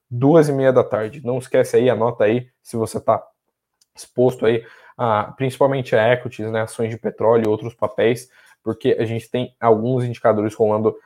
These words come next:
nessa quarta-feira. A gente sabe que esse começo de semana é um pouco mais agitado aí na agenda de indicadores. E por hoje, né, por essa terça-feira é isso. Muito obrigado pras mais de cento e sessenta pessoas que estão acompanhando a gente aqui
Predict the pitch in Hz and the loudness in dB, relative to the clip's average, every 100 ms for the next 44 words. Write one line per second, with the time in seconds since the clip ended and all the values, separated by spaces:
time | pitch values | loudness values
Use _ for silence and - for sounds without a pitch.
0 | _ - 113 - - 110 101 98 113 110 | _ -6 -4 -4 -4 -2 -2 -2 -2 -2
1 | 110 - 113 113 120 - 113 107 - - | -4 -2 -2 -2 -10 -4 -4 -4 -8 -6
2 | 110 110 107 123 123 123 127 113 110 113 | -2 0 -2 -2 -4 0 -2 0 0 -2
3 | - _ - _ _ 131 120 123 - 110 | -4 _ -20 _ _ 2 2 0 2 4
4 | 110 107 107 - _ _ 113 113 110 117 | 6 4 0 -4 _ _ 0 0 0 0
5 | 117 113 117 - 104 101 113 - - - | 0 -2 -6 -2 -2 -2 -10 -16 -20 -20
6 | _ 190 - 180 147 160 160 156 - _ | _ -2 4 8 10 8 4 -2 -8 _
7 | 117 120 - 127 131 135 110 - 156 160 | -2 -2 4 4 6 2 -4 4 6 6
8 | 156 123 - 139 131 120 131 - 117 - | 4 0 2 4 6 4 2 -2 -6 -10
9 | _ 120 123 143 175 170 135 120 131 143 | _ -6 2 4 4 4 4 8 8 8
10 | - _ _ 120 127 127 117 120 160 135 | -2 _ _ 4 6 4 2 4 6 4
11 | 113 131 123 120 135 127 120 - 117 - | 0 -4 -6 -6 -6 -6 -6 -4 -6 -2
12 | 117 - 117 117 120 113 113 120 - | -2 -2 0 2 2 0 -2 -6 -8